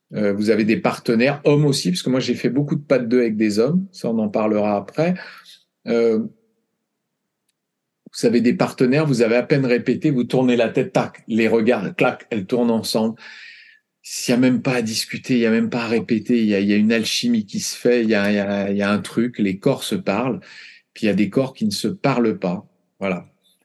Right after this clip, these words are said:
Après, il y a carrément des mésententes. Alors là, c'est-à-dire que vous supportez pas la personne pour des, pour ne serait-ce que des relations humaines. Vous n'appréciez pas ce qu'elle est, vous n'appréciez pas ce, comme elle agit, vous n'appréciez pas.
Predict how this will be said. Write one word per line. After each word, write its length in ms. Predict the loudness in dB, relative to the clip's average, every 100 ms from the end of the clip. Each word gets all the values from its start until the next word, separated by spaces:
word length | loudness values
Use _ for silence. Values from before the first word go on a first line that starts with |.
| -12
Après, 380 | -10 -4 0 2
il 60 |
y 40 | 2
a 60 |
carrément 380 | 0 0 2 2
des 140 | 2
mésententes. 800 | 2 2 2 0 0 0 -2 -2
Alors 240 | -4 -2 0
là, 260 | 0 0
c'est-à-dire 260 | -2 -2 -2
que 40 |
vous 60 | -4
supportez 480 | -6 -4 -4 -2 -2
pas 160 | 0
la 100 | 0
personne 540 | 0 -2 -2 -2 -2 -2
pour 160 | -2
des, 240 | 0 0 -2 -10 -20 -20 -20 _ _
pour 120 | -4
ne 160 | -2 -2
serait-ce 260 | -2 -2
que 80 | 0
des 120 | 0
relations 400 | 2 2 0 -2
humaines. 420 | 0 2 2 0 -2
Vous 140 | -2
n'appréciez 560 | 0 0 -2 -4 -4 -4
pas 160 | -4
ce 100 | -4
qu'elle 200 | 0 2
est, 180 | 2 0
vous 100 | 0
n'appréciez 520 | 0 0 -2 -4 -4
pas 180 | -4 -4
ce, 120 | -4
comme 260 | -4 0 2
elle 100 | 2
agit, 420 | 2 0 0 0
vous 120 | 0
n'appréciez 520 | 0 0 -2 -4 -4
pas. 380 | -4 -2 -4 -6